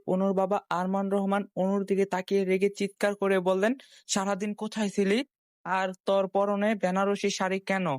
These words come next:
অনু ভয়ে কাঁপতে লাগলো। কাঁপা কাঁপা গলায় আরমান রহমানকে অনু বলল, "আব্বু, আমি সারাদিন,"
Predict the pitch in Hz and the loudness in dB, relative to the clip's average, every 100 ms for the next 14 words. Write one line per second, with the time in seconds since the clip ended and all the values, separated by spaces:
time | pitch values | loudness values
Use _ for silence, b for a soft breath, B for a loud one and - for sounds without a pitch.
0 | - _ _ - 185 202 185 196 196 196 | -6 _ _ -4 0 0 2 0 0 -4
1 | 185 _ - 202 196 196 202 190 190 196 | -6 _ -2 0 2 0 -2 -2 0 -2
2 | 196 190 196 190 196 202 _ _ _ _ | -2 -2 0 2 2 0 _ _ _ _
3 | - 175 185 196 196 202 196 190 190 185 | -4 -2 0 -2 0 0 0 0 0 0
4 | 185 180 190 190 247 _ _ _ _ - | 2 2 2 2 0 _ _ _ _ -6
5 | 180 170 190 - 180 190 185 _ - - | -4 0 -2 -2 -2 -2 -4 _ -18 -6
6 | 185 180 190 190 202 | 0 2 2 0 -2